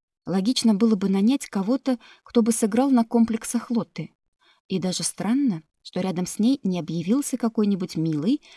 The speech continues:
слегка застенчивый и очень романтичный красавец. Зато появился Кахрай и его подопечный. И... и нет, кузина определённо не сочла бы его достойной кандидатурой. Вкусы Лизы Лота знала,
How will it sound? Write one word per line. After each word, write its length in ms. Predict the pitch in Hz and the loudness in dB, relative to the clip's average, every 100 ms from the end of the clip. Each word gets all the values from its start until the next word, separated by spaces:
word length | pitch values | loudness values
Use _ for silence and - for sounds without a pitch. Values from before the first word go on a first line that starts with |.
| _ | _
слегка 360 | - 220 - | -4 -2 -2
застенчивый 800 | 233 175 - 175 208 - 240 254 - _ | -4 -4 -8 -6 -4 -4 -4 -4 -6 _
и 120 | 190 - | -8 -8
очень 340 | 170 196 240 214 | -6 -2 2 2
романтичный 600 | 180 170 - 156 - 165 | 0 -4 -6 -8 -8 -8
красавец. 720 | 170 170 127 131 - - - _ _ _ _ _ _ _ _ - | -8 -8 -10 -10 -12 -14 -20 _ _ _ _ _ _ _ _ -8
Зато 280 | 160 - 285 | -6 -2 0
появился 580 | 240 214 175 196 - 214 | 2 2 2 -4 -4 -4
Кахрай 580 | 202 - 160 147 - _ _ _ | -4 -4 -8 -10 -14 _ _ _
и 80 | - | -8
его 260 | 170 165 175 | -6 -6 -6
подопечный. 840 | 202 185 190 135 - - 123 - _ _ _ _ _ _ | -6 -6 -6 -8 -8 -8 -10 -12 _ _ _ _ _ _
И... 400 | - 220 233 240 - _ _ _ _ _ _ _ _ _ _ _ _ - | 0 4 4 2 -2 _ _ _ _ _ _ _ _ _ _ _ _ -2
и 120 | 220 | 0
нет, 340 | 202 180 - _ _ _ - - | 0 -2 -10 _ _ _ -20 -20
кузина 400 | - 202 226 240 | -4 0 4 4
определённо 560 | 233 226 185 190 240 262 | 4 0 0 2 4 6
не 160 | 240 226 | 6 4
сочла 340 | 208 - 220 | 0 -2 -2
бы 140 | 202 | 0
его 200 | 190 196 | -2 -2
достойной 460 | 196 196 - 196 180 | -2 -4 -2 -2 -2
кандидатурой. 880 | - 175 160 185 - 147 143 151 _ _ _ _ _ | -4 -6 -4 -6 -6 -8 -8 -12 _ _ _ _ _
Вкусы 420 | - - 320 247 | -12 -6 -2 2
Лизы 280 | 240 277 226 | 4 4 4
Лота 300 | 208 226 214 | 2 0 -2
знала, 440 | - 220 202 165 | 2 4 4 -2